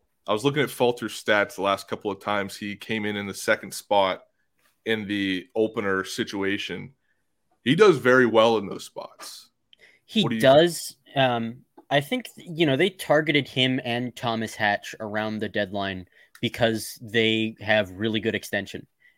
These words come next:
Speaker 2: It makes, you know, obviously that makes their velocity play higher than it does. Um,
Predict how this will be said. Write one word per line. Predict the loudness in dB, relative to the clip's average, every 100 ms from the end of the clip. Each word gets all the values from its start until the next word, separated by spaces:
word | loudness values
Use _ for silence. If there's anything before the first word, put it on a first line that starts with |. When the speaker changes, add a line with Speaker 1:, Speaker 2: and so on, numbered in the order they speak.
| -4
Speaker 2:
It | -2 2
makes, | 0 0 -10 -12 -8
you | -6
know, | -2
obviously | 0 0 0 0
that | -2
makes | -2 -4
their | -4
velocity | -4 -2 0 0 -2 -8
play | -6 -4 -2
higher | 0 0 0
than | -2 -6
it | -4
does. | 0 0 0 -8 -20 _ _ _ _ -6
Um, | -4 -4 -6